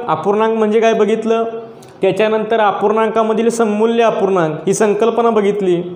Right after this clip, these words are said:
काही अपूर्णांकाचे रूपांतर सममूल्य अपूर्णांकामध्ये कसे करायचं तेही बघितलं, आणि त्याच्यानंतर आपण छेद वेगळे असलेले अपूर्णांक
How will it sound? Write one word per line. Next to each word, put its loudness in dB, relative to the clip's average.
काही 2
अपूर्णांकाचे 0
रूपांतर 0
सममूल्य 0
अपूर्णांकामध्ये 0
कसे 2
करायचं 2
तेही 4
बघितलं, 2
आणि 0
त्याच्यानंतर 2
आपण 2
छेद 4
वेगळे 4
असलेले 2
अपूर्णांक 0